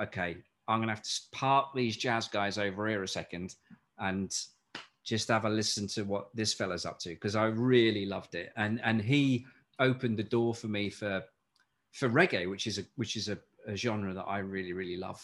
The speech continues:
Um, uh, s-, but, you know, obviously Stuart's reggae isn't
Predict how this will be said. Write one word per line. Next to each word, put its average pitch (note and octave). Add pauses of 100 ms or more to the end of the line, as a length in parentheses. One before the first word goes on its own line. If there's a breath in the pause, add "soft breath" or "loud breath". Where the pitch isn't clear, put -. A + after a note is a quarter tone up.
(160)
Um, F#2+ (580)
uh, G2 (800)
s-, - (340)
but, C3
you C3+
know, A2+ (360)
obviously A2+
Stuart's - (180)
reggae G2+
isn't G2